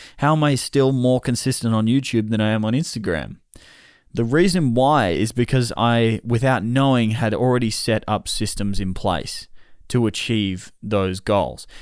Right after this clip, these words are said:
to get me to the point where I'm creating more often, to put me in the best possible position for me to succeed. Let's take this podcast, for example.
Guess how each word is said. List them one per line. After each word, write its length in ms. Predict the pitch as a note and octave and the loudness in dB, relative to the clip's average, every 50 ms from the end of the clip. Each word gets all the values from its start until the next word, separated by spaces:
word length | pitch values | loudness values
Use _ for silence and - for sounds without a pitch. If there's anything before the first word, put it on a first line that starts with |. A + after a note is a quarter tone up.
| - - - | -20 -12 -8
to 100 | - G#2+ | -8 -6
get 240 | G2+ - A2+ - F2 | -2 0 0 0 0
me 140 | G#2+ G#2+ G2 | -2 -2 -2
to 100 | - G#2+ | -2 -2
the 100 | G#2 F#2+ | -2 -2
point 320 | - - G#2+ G#2 G2 C#2 | -4 -4 -4 -4 -4 -4
where 140 | F#2 G2+ G2 | -4 -4 -2
I'm 220 | F2+ G2 G2+ G#2+ | -2 -2 -4 -4
creating 600 | - - - A#2+ A#2 A2 A2+ A2+ A2+ A2+ G#2+ G#2+ | -6 -8 -6 -4 0 2 2 2 2 2 0 -2
more 240 | G#2 G#2+ G#2+ G2+ - - | -2 0 0 0 0 0
often, 420 | G2 G#2 G#2+ - - F#2+ E2+ D#2 | 0 -2 -2 -4 -6 -8 -8 -8
to 80 | - - | -10 -10
put 220 | - - C#3+ C3+ | 0 0 0 2
me 160 | B2 C#3 C#3 C#3 | 2 2 2 2
in 100 | C3+ C3 | 2 2
the 80 | A#2+ | 0
best 540 | A2 - _ - A2+ A#2+ B2+ - - - - - _ _ | -2 -2 _ -2 0 0 0 -2 -6 -12 -16 -20 _ _
possible 420 | - A#2+ A2+ - - A2+ A2 A2 G#2 | -2 -2 -2 -2 -2 -2 -2 -2 -2
position 680 | - G#2+ G#2 G2+ A2 A2+ G#2+ - - G#2 F#2+ F2+ G2 - - - - - - - - _ _ _ _ _ _ | -2 -4 -4 0 0 0 0 0 -2 -2 -2 -2 -4 -8 -12 -20 -20 -20 -20 -20 -20 _ _ _ _ _ _
for 160 | _ - G#2+ | _ -6 -2
me 160 | G#2 G#2 G#2+ G2 | 0 0 0 0
to 80 | G2 | -2
succeed. 600 | - - - - - - D3+ C#3 G2 C2 - - - _ _ _ _ _ _ _ _ _ _ _ _ _ _ _ _ _ - - _ _ - | -4 -6 -8 -6 -2 0 2 2 2 0 -4 -10 -20 _ _ _ _ _ _ _ _ _ _ _ _ _ _ _ _ _ -20 -20 _ _ -4
Let's 220 | - C#3 D3 - - | 0 0 0 2 2
take 200 | - D#3+ C3+ C3+ | 0 0 0 0
this 140 | B2+ A2+ - | -2 -4 -2
podcast, 500 | - A#2+ A2 G#2 - A2+ G2 F#2+ - - | 0 0 0 2 2 0 0 0 0 -4
for 80 | G2+ | -6
example. 540 | F#2+ E2+ F#2 F#2 E2+ D#2+ - D2+ - - - | -6 -4 -2 -2 -2 -2 -4 -6 -6 -8 -10